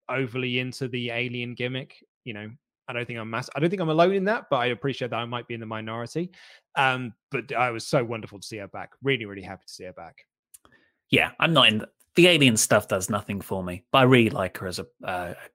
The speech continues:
Speaker 2: presence, like a wrestler.
Speaker 1: Mm.
Speaker 2: Uh, Christian still hasn't answered Team Taz's offer, so Ricky Starks and Brian Cage are being wonderfully beefy towards each other. Ricky Starks, that's so good. Uh,
Speaker 1: Yeah.
Speaker 2: I used to be
Speaker 1: Oh.
Speaker 2: like,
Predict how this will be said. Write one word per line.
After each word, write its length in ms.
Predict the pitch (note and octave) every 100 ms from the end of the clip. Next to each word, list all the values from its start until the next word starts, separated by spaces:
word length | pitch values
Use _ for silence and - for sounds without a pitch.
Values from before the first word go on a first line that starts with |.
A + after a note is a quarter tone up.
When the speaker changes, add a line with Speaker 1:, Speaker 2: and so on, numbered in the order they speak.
| _
Speaker 2:
presence, 640 | - G2 F2+ E2 - - - _
like 160 | A2+ G#2
a 40 |
wrestler. 420 | F#2 F2 - F#2 -
Speaker 1:
Mm. 80 | - - - -
Speaker 2:
Uh, 400 | - C3 C3 C3+ C3+
Christian 460 | - G#3+ - G3+
still 300 | D#3 - G3+
hasn't 300 | F3 F3+ F3
answered 440 | D#3 E3 D#3+ D3+ C3+
Team 380 | - E3+ D3
Taz's 960 | B2 - - G#3+ F#3+ B2+ A2 - - A2+ -
offer, 460 | D3 D#3+ - F2 - - -
so 160 | - B2
Ricky 300 | A#2+ C3 C3+
Starks 440 | - C#3 B2+ A2+
and 100 | A#2+
Brian 380 | A2 A#2+ A2+ G#2+
Cage 420 | G2+ A2+ A#2 G#2+
are 220 | G#2 F2+ E2+ - - _
being 280 | A#2 A2 A2+
wonderfully 500 | D#3+ E3 C#3 - A2+
beefy 480 | F2+ A2+ G2+ - F2+
towards 360 | - F2 E2+ F2+
each 160 | -
other. 140 | F2+ F2+
Ricky 220 | G#3+ -
Starks, 760 | - - E3+ - - - - - _ _ _ _ _ -
that's 160 | - -
so 380 | - - F#2 E2
good. 320 | - - - _ _ _ _ _ -
Uh, 120 | B2+
Speaker 1:
Yeah. 80 | B2
Speaker 2:
I 80 | D3
used 260 | F3 -
to 60 | C#3
be 120 | C3
Speaker 1:
Oh. 40 | B2
Speaker 2:
like, 360 | A2 - -